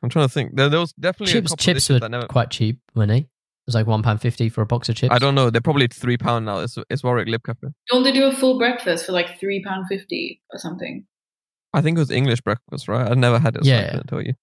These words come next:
Speaker 3: Yeah, yeah. They do a full breakfast for three fifty, which is pretty decent.
Speaker 2: Yeah, it's not bad.
Speaker 3: I always did that, like, before an exam. Don't know why.
Speaker 2: <laughs>
Speaker 3: <laughs> Just
Speaker 2: Calm the nerves.
Speaker 3: telling myself I've got my, I'm, I'm ready. <laughs> So,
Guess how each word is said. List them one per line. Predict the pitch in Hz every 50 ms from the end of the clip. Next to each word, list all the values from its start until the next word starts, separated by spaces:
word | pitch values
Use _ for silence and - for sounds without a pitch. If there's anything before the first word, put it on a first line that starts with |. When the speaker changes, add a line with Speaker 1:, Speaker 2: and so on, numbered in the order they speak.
| - -
Speaker 3:
Yeah, | 214 208 196 175 156 - -
yeah. | 185 185 170 175
They | 185 190
do | 196 208
a | 214 214
full | 214 - 214 208 190 180
breakfast | 190 185 185 - - 180 180 -
for | 190 185
three | - 190 185 185
fifty, | 185 185 180 - - 170 170 165
which | 175 175 -
is | 175 170 _ -
pretty | - 190 180 180 180
decent. | - 185 180 180 185 - 180 170 - - _ _
Speaker 2:
Yeah, | 170 139 135 117
it's | 110 -
not | 104 98
bad. | 98 98 101 - _ _
Speaker 3:
I | 185 196
always | 220 226 226 226 220 214
did | - 202 180 180
that, | 180 175 165 -
like, | - - - - _ _ _ _ _ _
before | - 196 185 - 180 175
an | 170 170
exam. | - 175 175 - 190 - - - 180 185 - _ _
Don't | - 190
know | 185 180 170
why. | 175 175 180 180 - 139 123 - - -
Speaker 2:
<laughs> | 165 131 - - - - - -
Speaker 3:
<laughs> | - 240 233 262 262 247
Just | 226 220 - - 208
Speaker 2:
Calm | - 101 101
the | 101 98 98
nerves. | 98 98 95 95 98 - - _
Speaker 3:
telling | - 196 185 185 185 185
myself | 180 180 180 180 175 175 175
I've | 175 175 170 175
got | 185 165 -
my, | - 180 185 180 - -
I'm, | 180 175 170
I'm | - 185 185 175
ready. | 175 170 165 165 170 202 208 - -
<laughs> | - - _ _ _ _ _ _ _
So, | -